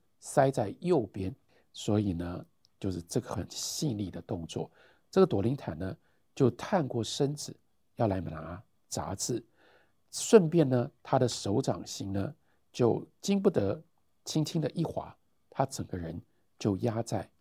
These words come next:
罗杰的身上。张爱玲这样描述，他穿着一件淡墨银皮皱的紧身袍子，胸口的衣服里仿佛养着两只小松鼠，在罗杰的膝盖上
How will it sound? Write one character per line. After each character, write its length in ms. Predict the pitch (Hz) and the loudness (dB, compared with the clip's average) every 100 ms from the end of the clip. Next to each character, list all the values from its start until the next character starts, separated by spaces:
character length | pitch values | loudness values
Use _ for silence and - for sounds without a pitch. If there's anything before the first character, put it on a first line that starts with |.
| _ | _
罗 220 | 135 92 | -10 -8
杰 160 | 95 87 | -8 -10
的 100 | 87 | -10
身 240 | - 95 | -10 -8
上。 240 | 92 - - _ _ _ _ _ _ _ - | -8 -8 -10 _ _ _ _ _ _ _ 2
张 120 | 120 | 6
爱 120 | 120 | 6
玲 300 | 98 92 113 - | 4 -4 -8 -10
这 100 | - | -2
样 100 | 113 | -2
描 200 | 87 80 | -2 -6
述， 300 | 85 - 92 - _ _ _ _ _ - | -6 -6 -6 -8 _ _ _ _ _ -2
他 220 | - 147 | 2 4
穿 340 | - - 185 | 4 4 4
着 140 | 170 113 | 2 0
一 100 | 98 | -2
件 320 | - 104 95 _ _ | -2 -4 -4 _ _
淡 180 | 185 147 | 4 4
墨 320 | 127 127 95 - | 4 -2 -4 -8
银 260 | 107 165 | -4 -4
皮 220 | 165 92 | -4 -6
皱 240 | 92 113 90 | -4 -4 -4
的 160 | 95 - _ | -8 -10 _
紧 260 | - 92 | -10 -10
身 260 | 82 113 104 | -6 -4 -4
袍 380 | - - - 98 | -8 -12 -10 -8
子， 180 | - - _ _ _ _ _ | -8 -10 _ _ _ _ _
胸 280 | - 170 165 | 2 6 6
口 220 | - 95 | 4 -6
的 100 | 104 | -6
衣 200 | - 123 | -4 -4
服 180 | - 90 | -4 -6
里 220 | 87 80 _ | -6 -8 _
仿 240 | - 85 | -10 -8
佛 180 | - 107 | -6 -4
养 260 | 90 85 - | -4 -8 -10
着 220 | 120 - _ _ | -10 -12 _ _
两 220 | - 87 - | -6 -6 -10
只 240 | - 104 | -8 -6
小 340 | 104 - 98 - | -6 -6 -8 -6
松 260 | - 90 | -6 -8
鼠， 240 | 92 - - _ _ - _ _ | -8 -12 -14 _ _ -20 _ _
在 260 | - 123 107 | 2 4 4
罗 300 | 95 95 127 | 2 2 2
杰 180 | - 87 | 2 -6
的 120 | 90 | -8
膝 200 | - - | -8 -6
盖 220 | 104 90 | -4 -4
上 240 | 82 90 | -6 -8